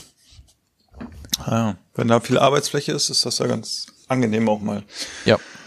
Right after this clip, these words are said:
Speaker 1: Jungs, das war eine schöne Prunksitzung mit euch, fand ich.
Speaker 2: Ja.
Speaker 1: Ja.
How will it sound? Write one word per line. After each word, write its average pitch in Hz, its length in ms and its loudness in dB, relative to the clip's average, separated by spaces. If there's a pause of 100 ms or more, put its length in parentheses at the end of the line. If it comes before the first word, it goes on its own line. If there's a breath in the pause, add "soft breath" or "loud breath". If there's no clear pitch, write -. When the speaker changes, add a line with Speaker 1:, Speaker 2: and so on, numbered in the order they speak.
(1400 loud breath)
Speaker 1:
Jungs, 185 420 6 (840 soft breath)
das 131 200 -2
war 139 80 4
eine 127 460 4
schöne 156 300 4
Prunksitzung 143 680 2
mit 104 140 0
euch, 113 240 0
fand 110 240 0
ich. - 240 -6 (1300)
Speaker 2:
Ja. 220 140 6 (160)
Speaker 1:
Ja. 269 140 -4